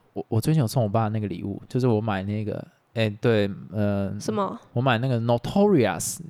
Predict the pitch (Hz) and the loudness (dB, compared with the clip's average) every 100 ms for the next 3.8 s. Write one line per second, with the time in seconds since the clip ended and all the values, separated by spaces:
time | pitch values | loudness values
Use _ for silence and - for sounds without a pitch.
0 | - 131 123 131 127 131 - 135 330 320 | -2 0 0 -2 -2 -2 -2 0 4 4
1 | 285 294 330 339 330 339 339 330 320 311 | 4 4 6 6 4 2 2 2 2 0
2 | 339 453 440 - 170 240 254 151 160 139 | 0 -4 -4 0 2 4 4 4 4 2
3 | 147 107 120 117 98 113 123 82 | 2 0 2 4 4 2 -2 -2